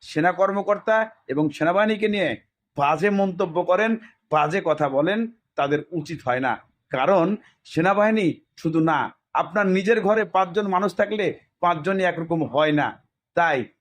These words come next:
সেনাবাহিনীরাও সবাই একরকম না, পুলিশরাও সবাই একরকম না। দু চারজন পুলিশের জন্য,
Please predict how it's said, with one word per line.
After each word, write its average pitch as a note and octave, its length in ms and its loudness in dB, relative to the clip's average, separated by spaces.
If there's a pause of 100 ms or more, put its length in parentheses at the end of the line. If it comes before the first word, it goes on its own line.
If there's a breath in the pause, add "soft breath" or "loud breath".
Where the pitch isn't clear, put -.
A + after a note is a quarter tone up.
সেনাবাহিনীরাও D#3+ 680 0 (220)
সবাই F#3 380 0
একরকম C3 380 -4
না, B2+ 180 -2 (360)
পুলিশরাও F3 520 0 (260)
সবাই E3 340 0
একরকম C#3+ 400 -4
না। C3 160 0 (420)
দু D3+ 80 0
চারজন F3 380 -2
পুলিশের E3 420 -2
জন্য, E3+ 220 0